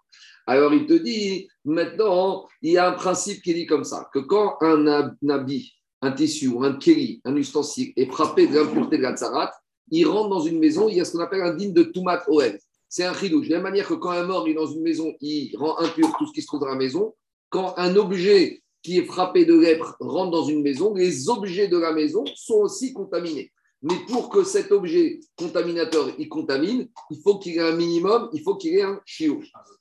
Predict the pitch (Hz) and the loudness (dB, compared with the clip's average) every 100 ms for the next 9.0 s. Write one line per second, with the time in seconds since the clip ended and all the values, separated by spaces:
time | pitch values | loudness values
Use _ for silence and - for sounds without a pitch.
0 | _ 143 175 - 214 - 208 202 190 214 | _ 0 0 2 0 -2 -2 0 0 -2
1 | 196 160 151 135 87 _ _ _ _ 160 | -4 -2 -2 -4 -10 _ _ _ _ -8
2 | 247 285 139 156 135 - 147 131 123 143 | -4 -6 -8 -12 -10 -2 0 0 -6 -8
3 | - 143 143 135 143 135 147 143 143 139 | -4 -2 -2 -2 -6 -4 -2 -2 -2 -4
4 | - _ _ 214 240 196 139 156 156 156 | -14 _ _ -4 -2 -2 0 0 0 -4
5 | 151 151 147 143 - 143 - 151 143 143 | -6 -2 -4 -4 -6 -6 -4 -6 -2 -4
6 | 131 - 143 143 147 147 143 131 - 151 | -4 -6 -4 -2 -2 -2 -4 -8 -4 0
7 | 143 147 147 143 147 147 131 147 147 - | 0 2 2 0 -2 -4 0 2 2 -2
8 | _ _ 151 151 151 151 147 175 - | _ _ -8 -4 -6 -4 -4 -4 -6